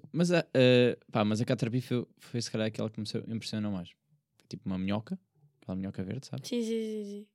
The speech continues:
Speaker 1: Que tá
Speaker 2: Tá igual?
Speaker 1: Tá aí, depois eu mostro. Malta,
Speaker 2: Ok.
Speaker 1: depois vejam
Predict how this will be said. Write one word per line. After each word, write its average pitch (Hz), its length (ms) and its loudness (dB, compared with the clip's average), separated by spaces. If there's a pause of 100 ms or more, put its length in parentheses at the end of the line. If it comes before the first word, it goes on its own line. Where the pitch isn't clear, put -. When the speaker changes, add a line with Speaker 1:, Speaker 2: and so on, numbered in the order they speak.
(240)
Speaker 1:
Que - 100 -20
tá 113 360 -2 (1000)
Speaker 2:
Tá 202 140 -4
igual? 233 240 -6 (260)
Speaker 1:
Tá 110 80 -4
aí, 107 120 0
depois 123 260 -4
eu 107 80 -4
mostro. 92 280 -12 (200)
Malta, 120 260 -6
Speaker 2:
Ok. - 60 -14
Speaker 1:
depois 190 220 2
vejam 117 380 4